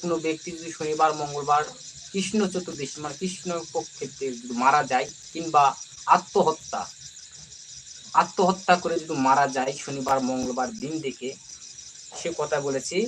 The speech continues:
সেই মানুষের হাড় আপনাদের শ্মশান থেকেই জোগাড় করতে হবে। যখন যে ব্যক্তি সুইসাইড হোক বা রোড অ্যাক্সিডেন্ট হোক, দুর্ঘটনা ক্ষেত্রে যেটা মারা গিয়েছে শনিবার মঙ্গলবার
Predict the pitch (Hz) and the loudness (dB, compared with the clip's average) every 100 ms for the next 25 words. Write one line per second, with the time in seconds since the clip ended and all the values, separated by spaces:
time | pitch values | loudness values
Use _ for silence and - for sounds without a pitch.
0 | 220 - 180 190 165 180 190 180 175 226 | -2 -2 2 6 6 6 4 4 6 6
1 | - - - - - - - - - - | 4 -14 -18 -18 -18 -18 -18 -20 -20 -18
2 | - 147 175 - 139 143 165 160 165 160 | 6 10 10 8 4 4 4 2 2 -4
3 | 151 - 156 160 - 180 214 254 - - | -8 -2 -2 0 -6 -2 -2 -2 -12 -16
4 | - - - - - - - - - - | -18 -18 -20 -20 -20 -20 -18 -18 -18 -18
5 | - 117 135 135 127 127 110 110 107 95 | -14 -4 4 6 6 0 -8 -8 -8 -10
6 | 92 - - - - - - - - - | -12 -16 -18 -18 -20 -20 -20 -18 -16 -14
7 | 127 156 - 180 190 - - - - - | -2 0 4 4 4 -2 -10 -18 -18 -20
8 | - - 127 160 170 160 160 180 175 - | -18 -16 -10 -4 -2 -2 -2 -4 -6 -6
9 | 175 - 160 165 - 160 160 156 147 151 | -8 -2 -2 -2 -2 -4 0 2 2 2
10 | 156 147 - 156 139 151 147 131 139 143 | 2 2 -2 -8 -2 -2 -2 -8 -6 -6
11 | 131 131 127 - 117 107 123 151 147 147 | -10 -14 -14 -8 -6 0 2 2 2 -4
12 | - 185 214 - - - - - - 139 | -4 -6 -8 -12 -18 -18 -18 -18 -8 -4
13 | 139 143 135 131 131 131 | 2 4 4 0 2 0